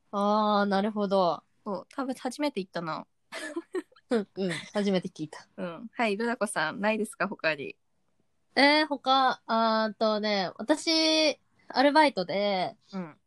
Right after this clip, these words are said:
Speaker 1: あの、スーツとかちょっとオフィスカジュアルチックな格好をしなくちゃいけないんです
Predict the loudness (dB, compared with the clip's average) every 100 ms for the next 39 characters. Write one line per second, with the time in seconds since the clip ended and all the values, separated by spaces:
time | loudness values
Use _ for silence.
0 | -10 -6 -2 -2 -2 -4 -2 -2 -2 -2
1 | 0 0 0 0 2 4 4 4 2 4
2 | 4 6 6 6 4 0 -6 -10 -6 -4
3 | -4 -4 -6 -2 0 0 -2 -2 -6 -6
4 | -6 -8 -6 -6 -6 -10